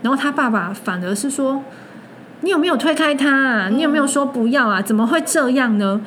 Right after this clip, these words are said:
Speaker 2: 嗯。
Speaker 1: 你知道这个已经就是在伤口上撒盐的一个行为。
Speaker 2: 对，可是其实也不，我觉得不能怪他的父母啦。这部戏就是，因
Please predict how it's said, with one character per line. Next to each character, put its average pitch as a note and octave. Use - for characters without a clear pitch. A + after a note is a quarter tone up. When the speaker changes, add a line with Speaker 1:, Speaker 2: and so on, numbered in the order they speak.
Speaker 2:
嗯。 B3
Speaker 1:
你 B3+
知 B3+
道 A4
这 A#4
个 A#3+
已 F#3+
经 C4+
就 D4
是 C#4
在 D4+
伤 C4
口 -
上 A#3
撒 E3+
盐 E3
的 F3
一 F3+
个 F3+
行 F3+
为。 -
Speaker 2:
对， A3
可 A#3+
是 G4
其 E4+
实 F#4
也 A#3+
不， G#3+
我 B3
觉 B3+
得 E4
不 F4+
能 A3+
怪 B3+
他 A#3
的 G#3+
父 G#3
母 G#3
啦。 -
这 D#4+
部 D4+
戏 D4
就 C#4
是， C#4
因 B3+